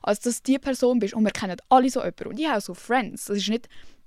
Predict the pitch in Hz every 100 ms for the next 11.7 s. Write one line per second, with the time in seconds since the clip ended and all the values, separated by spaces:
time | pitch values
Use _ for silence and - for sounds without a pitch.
0 | _ - - - - - 226 240 233 220
1 | 214 - 226 240 226 - 226 240 226 226
2 | - 202 - 214 - - 196 185 165 196
3 | 214 - 190 180 160 - 208 196 - -
4 | 180 180 170 - 208 294 285 - 208 214
5 | 233 208 - 208 175 175 185 - - -
6 | - 190 185 175 185 233 240 202 - 208
7 | 220 196 - _ - 233 254 285 196 196
8 | 208 - 190 - 180 180 - - - 196
9 | 220 214 220 208 214 208 - 202 427 359
10 | 285 247 214 - - - _ - 349 269
11 | - 220 233 _ - 466 339